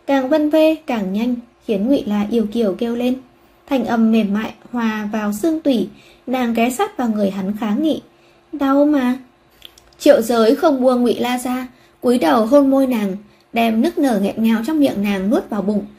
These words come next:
Vì tránh để nàng té xuống, một cánh tay của hắn ôm chặt lấy eo nàng, một tay khác lại nhẹ nhàng xoa nắn, động tác ôn nhu hơn lúc nãy. Ngụy La làm sao chịu được loại khiêu khích này,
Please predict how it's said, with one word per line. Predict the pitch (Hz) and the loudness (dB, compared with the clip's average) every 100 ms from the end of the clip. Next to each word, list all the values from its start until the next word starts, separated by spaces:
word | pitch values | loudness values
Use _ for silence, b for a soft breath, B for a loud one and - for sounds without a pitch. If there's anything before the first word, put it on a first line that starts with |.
| B B - | B B 0
Vì | 277 262 | 0 2
tránh | 240 233 | 0 2
để | 330 | 2
nàng | 202 196 180 | 0 -2 -4
té | 196 208 | -4 -4
xuống, | 220 226 285 - b b 285 | -2 -2 -4 -8 b b -2
một | 247 226 | 0 0
cánh | 214 277 | -2 -2
tay | 254 | -2
của | 240 196 | -2 -4
hắn | 202 202 285 | -2 -2 -2
ôm | 254 233 226 | -2 -4 -4
chặt | 220 214 | -6 -6
lấy | 214 226 | -6 -2
eo | 277 269 | 0 0
nàng, | 208 202 - b b 254 | -2 -4 -6 b b -2
một | 240 | 0
tay | 269 285 | 2 0
khác | 277 370 370 | 2 -2 -4
lại | 240 208 214 | -6 -4 -2
nhẹ | 233 | -2
nhàng | 208 220 202 | -2 -2 -2
xoa | 196 240 226 | -4 -2 -2
nắn, | 202 220 359 B B B | -2 -2 -6 B B B
động | 233 - - | -4 -4 -4
tác | 226 240 | -6 -4
ôn | 240 226 | -2 0
nhu | 220 226 | 2 0
hơn | 214 214 214 202 | 0 -2 0 0
lúc | 294 | 0
nãy. | 254 262 339 - b b b | -2 -2 -4 -6 b b b
Ngụy | 277 277 | 0 2
La | 330 | 2
làm | 311 233 | 2 0
sao | 226 - 311 | 0 0 0
chịu | - 196 | 0 0
được | 208 202 | -2 -2
loại | 180 | -6
khiêu | 190 262 226 | -4 -2 -2
khích | 226 370 | -2 -2
này, | 311 220 | -2 -2